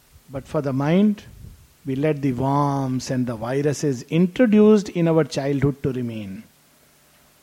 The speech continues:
Whatever was taught to me by my father, and that goes for everything. We neither choose, I mean, when we grow up, we should make choice of everything,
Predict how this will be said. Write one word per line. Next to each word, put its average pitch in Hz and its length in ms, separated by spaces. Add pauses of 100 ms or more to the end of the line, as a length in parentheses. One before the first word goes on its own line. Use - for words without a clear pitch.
(680)
Whatever 214 800
was 226 240
taught 214 380
to 214 80
me 214 280
by 202 220
my 196 180
father, 160 500 (380)
and 180 180
that 214 160
goes 254 240
for 285 220
everything. 254 720 (1120)
We 185 200
neither 214 480
choose, 233 720 (720)
I 185 60
mean, 127 300 (1800)
when 170 200
we 220 80
grow 165 280
up, 120 200
we 151 80
should - 180
make 202 240
choice 180 280
of 170 120
everything, 147 540